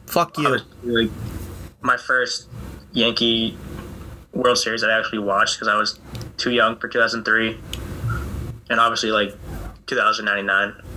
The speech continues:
Speaker 2: and oh one. Um, yeah, I mean, see, watching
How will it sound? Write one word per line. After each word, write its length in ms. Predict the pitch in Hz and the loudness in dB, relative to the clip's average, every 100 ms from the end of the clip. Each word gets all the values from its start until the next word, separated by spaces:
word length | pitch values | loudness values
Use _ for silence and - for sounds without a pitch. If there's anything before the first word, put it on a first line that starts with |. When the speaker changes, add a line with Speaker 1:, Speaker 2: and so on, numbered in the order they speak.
| - - - | -10 -10 -4
Speaker 2:
and 180 | 110 107 | -2 2
oh 100 | 101 | 2
one. 280 | 104 107 110 - - - - - - - | 2 0 -2 -10 -4 -2 2 0 -2 -2
Um, 460 | 135 131 135 120 - - - - - - - - - - - - - - - - - | 0 2 0 -2 -6 -12 -10 -8 -10 -10 -4 -4 -4 -6 -10 -12 -14 -6 -6 -6 -4
yeah, 360 | 131 131 131 - | 0 2 2 2
I 60 | 135 | 0
mean, 420 | 135 131 123 110 - - - - - - - - - - - - - | 2 2 0 -4 -8 -2 -2 -2 -6 -6 -8 -10 -8 -8 -10 -8 -2
see, 200 | - - | 0 2
watching 580 | 127 165 156 143 139 | 2 2 2 2 -2